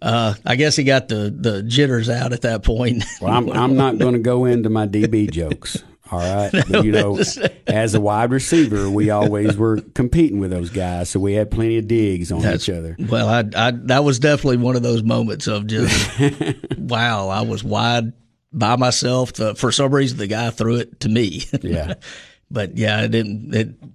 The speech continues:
Speaker 1: yeah, that was one of those days.
Speaker 2: So ha-, have you always been a defensive-minded player and coach?
Speaker 1: Well, for the most part, uh, uh, yeah, well, really, <laughs> now that I think about it, that's really where I hung my hat. I did play, by my senior year,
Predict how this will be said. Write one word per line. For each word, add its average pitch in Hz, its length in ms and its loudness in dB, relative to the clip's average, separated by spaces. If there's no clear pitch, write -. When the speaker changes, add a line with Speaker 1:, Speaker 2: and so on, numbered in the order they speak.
Speaker 1:
yeah, 110 320 -2
that 113 180 0
was 113 140 0
one 117 180 2
of 123 60 2
those 117 180 2
days. 95 360 -4
Speaker 2:
So 156 160 -2
ha-, 143 160 4
have 123 160 0
you 117 100 4
always 117 260 4
been 120 160 0
a 117 60 2
defensive-minded 131 920 -2
player 135 280 0
and 131 100 -2
coach? 147 360 -4
Speaker 1:
Well, 208 280 4
for 226 160 2
the 170 100 2
most 185 280 0
part, 120 300 2
uh, 101 320 -2
uh, 127 300 -6
yeah, 196 260 2
well, 131 260 2
really, 151 340 4
<laughs> - 180 0
now 143 140 2
that 135 140 2
I - 20 -2
think 139 240 2
about 123 260 0
it, 135 80 0
that's 120 260 -4
really 127 440 0
where 117 180 0
I 104 120 0
hung 120 200 2
my 104 140 0
hat. 110 340 0
I 110 80 0
did 117 240 2
play, 117 400 4
by 104 220 0
my 104 160 -2
senior 165 360 2
year, 117 460 2